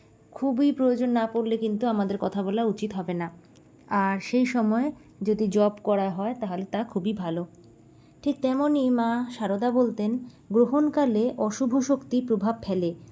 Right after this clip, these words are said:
তাই স্নান, জপ, দান এইসব করা উচিত। এতে মন ও শরীর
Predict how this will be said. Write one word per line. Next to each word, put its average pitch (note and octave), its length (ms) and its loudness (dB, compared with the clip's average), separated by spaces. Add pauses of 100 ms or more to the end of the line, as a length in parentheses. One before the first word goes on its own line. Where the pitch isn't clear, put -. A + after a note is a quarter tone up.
(160)
তাই G#3+ 160 4
স্নান, G3+ 600 0
জপ, G3 360 2 (180)
দান F#3+ 480 0 (260)
এইসব A#3 420 2
করা G#3+ 220 0
উচিত। F3 340 -2 (1400)
এতে A#3+ 220 6
মন B3 320 6
ও C#4+ 100 4
শরীর B3 440 2